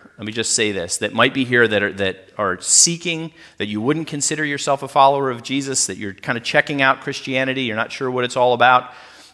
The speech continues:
um, I would have this to say to you, so that there's no confusion here. Salvation, being right, being made right with God, is not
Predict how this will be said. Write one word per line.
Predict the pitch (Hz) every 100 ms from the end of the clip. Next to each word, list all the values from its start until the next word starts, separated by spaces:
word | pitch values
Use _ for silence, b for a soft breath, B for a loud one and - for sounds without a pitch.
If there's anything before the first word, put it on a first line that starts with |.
| -
um, | 98 98 104 - _ _ _ _ _ -
I |
would | 135 135
have | 127
this | 123 117
to | -
say | - 107
to | 101
you, | 85 90 _ _ b b b b b _ _ _ _ _
so | - 104
that | 104
there's | 107 98
no | 110
confusion | 104 110 - 107 95
here. | 95
Salvation, | 92 - 127 117 135 170 - - 85 107 123 _ 110
being | 131 117
right, | 110 123 143 147 127
being | 113
made | 113 107
right | 113 131 160
with | 147 117
God, | 120 117 104
is | 101 110
not | 117 127 135 110 95 - -